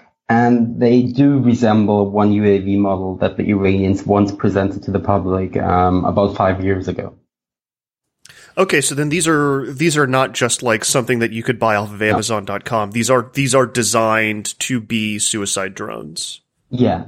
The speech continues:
Speaker 1: these are quite sophisticated drones. Uh, so we've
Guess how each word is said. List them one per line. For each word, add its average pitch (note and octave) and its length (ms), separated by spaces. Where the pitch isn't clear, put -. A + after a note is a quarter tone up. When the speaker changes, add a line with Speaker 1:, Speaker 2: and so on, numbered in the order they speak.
Speaker 1:
these B2+ 280
are A2 340
quite A#2 380
sophisticated A2+ 600
drones. G#2+ 380
Uh, - 220
so A#2+ 180
we've C3 380